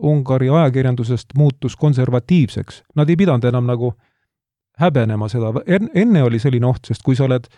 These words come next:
väliskapitalile kuuluvas väljaandes tööl, sa pead o-, oma leivad pärast muretsema ja sa ei saa päris iga juttu ajada, mis, äh, sülg suhu toob. Ja siis oligi nii, et, äh, suurem osa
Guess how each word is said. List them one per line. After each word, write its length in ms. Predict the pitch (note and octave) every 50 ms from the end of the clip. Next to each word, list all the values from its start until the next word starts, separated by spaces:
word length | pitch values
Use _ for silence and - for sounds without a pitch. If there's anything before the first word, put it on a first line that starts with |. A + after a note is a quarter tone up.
| _ _ _ _ _ _ _ -
väliskapitalile 1160 | D#3+ E3 F3 E3+ D3+ C3 - - - D#3 D#3 - - B2+ - _ - C3+ B2+ B2 B2 A#2+ A#2+ A#2+
kuuluvas 460 | B2+ D3+ D3+ C#3 C3 A#2+ B2 A#2 - -
väljaandes 540 | B2+ B2 B2 A#2+ A2+ A2+ A2+ A2+ A2+ - -
tööl, 220 | F#3+ F#3+ F3+ D#3+ C3+
sa 140 | - D3 C3+
pead 140 | C#3 C3+ C#3
o-, 80 | C#3+ C#3 C#3 D3 C#3
oma 160 | C#3+ C#3+ C#3+
leivad 380 | D#3 E3+ F3 C3 A2 G#2+ A2+ - - D#3 D#3
pärast 320 | C3 B2 A#2+ A#2 - - -
muretsema 460 | B2 B2 A2+ G#2+ - - A#2 A2+ A#2
ja 100 | A#2 A#2
sa 140 | G#2+ C#3 C3
ei 40 | B2+
saa 140 | E3 D#3+ C3
päris 300 | C#3 C3 B2+ A#2 - D3
iga 220 | C#3+ C3 C3 A#2+ B2
juttu 300 | C#3 C#3 C3 - C3 C3
ajada, 220 | B2+ A2+ G#2+ A2+ A2
mis, 300 | A2 G#2+ - - - -
äh, 220 | - - B2 B2 B2
sülg 300 | - - C#3 B2+ A#2 -
suhu 200 | - C3+ B2 A#2+
toob. 280 | A#2+ B2+ B2 G2+ F2 - - _ _ _ _ _ _ _ _ _ _ _ -
Ja 240 | C#3 C3+ C3 C3 C3 -
siis 320 | D#3+ - - F#3+ F3+ - -
oligi 480 | - - - F#3 A3 A#3 F#3+ C3+ C3+
nii, 180 | A#2+ A#2+ A#2+ A#2+
et, 320 | A#2+ A2+ _ _ _ - B2+ B2+ B2 - _ _ _ _ _ _ _ _ _ _ _ _ _ - _ - -
äh, 220 | C3+ C3 B2+ A#2+ A#2 - G#4 F4 F#4 - _ _ _ _ _ _ _ _ _ _ _ _ _ _ _
suurem 340 | - - F3+ F#3+ F3 D#3+ C#3+
osa 200 | C3+ B2+ C#3+ C#3+